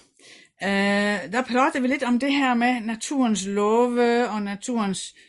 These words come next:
logikk, som faktisk bor inni oss også. Altså den måten naturen fungerer på, kommuniserer på.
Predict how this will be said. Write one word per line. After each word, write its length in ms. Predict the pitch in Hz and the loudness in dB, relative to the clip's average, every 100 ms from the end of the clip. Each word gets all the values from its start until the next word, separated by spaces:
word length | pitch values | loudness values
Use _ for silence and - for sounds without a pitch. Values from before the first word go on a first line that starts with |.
| - | -4
logikk, 580 | 190 190 247 262 - - _ _ _ | -2 0 0 0 -6 -20 _ _ _
som 420 | - - 208 214 196 _ _ - | -10 -4 -2 -4 -6 _ _ -2
faktisk 500 | 240 - 226 - - | -2 0 -4 -4 0
bor 180 | 247 220 | 2 2
inni 340 | 185 226 220 | 2 2 2
oss 200 | 208 214 | -2 -2
også. 480 | - 220 - 254 262 | -4 -4 0 0 -2
Altså 140 | 180 190 | -6 -4
den 180 | 240 220 | 0 2
måten 300 | 233 254 220 | 2 2 -2
naturen 540 | 208 - 254 208 175 _ _ _ _ _ - | -2 -2 0 0 -4 _ _ _ _ _ -4
fungerer 560 | 226 220 233 196 175 196 | 0 2 2 2 2 0
på, 240 | 254 233 | 0 0
kommuniserer 880 | 226 214 214 214 - - 208 170 175 | 0 0 2 0 -2 -2 -2 -2 -6
på. 280 | 226 220 | -6 -6